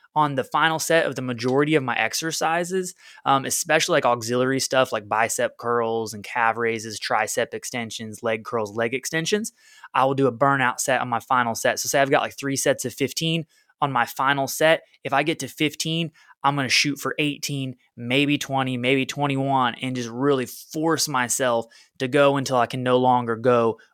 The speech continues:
with good form. And that's a great way to pack on muscle mass. Number fourteen, hear me out, guys, front squats. Front squats are big because great leg exercise, and they give us a little bit of a quad bias since the weight is shifted out front.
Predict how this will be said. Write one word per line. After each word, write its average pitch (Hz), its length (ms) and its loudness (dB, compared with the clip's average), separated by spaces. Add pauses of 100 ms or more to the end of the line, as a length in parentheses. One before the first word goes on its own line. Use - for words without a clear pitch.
with 120 320 -8
good 127 220 0
form. 139 340 0
And 131 60 0
that's 123 120 -2
a 127 60 -4
great 127 320 2
way 131 120 2
to 117 100 2
pack 120 360 -2
on 110 200 -6
muscle 104 320 -6
mass. 92 380 -14 (440)
Number 180 180 4
fourteen, 175 540 0 (260)
hear 127 160 -6
me 123 120 -2
out, 117 160 2
guys, 110 300 0 (200)
front - 420 0
squats. - 440 -4 (220)
Front 185 300 2
squats 175 360 2
are 117 80 -8
big 139 420 2 (220)
because 123 340 -2 (240)
great 143 340 2
leg 131 360 -2
exercise, 143 800 0
and 135 120 -8
they 131 80 -4
give 139 140 0
us 135 140 0
a 131 40 -6
little 139 180 0
bit 139 120 2
of 135 120 0
a 117 60 -4
quad 127 540 0
bias 120 400 2
since 135 220 -6
the 117 100 -6
weight 113 320 -2
is 123 140 -6
shifted 131 360 -2
out 110 200 0
front. 170 280 2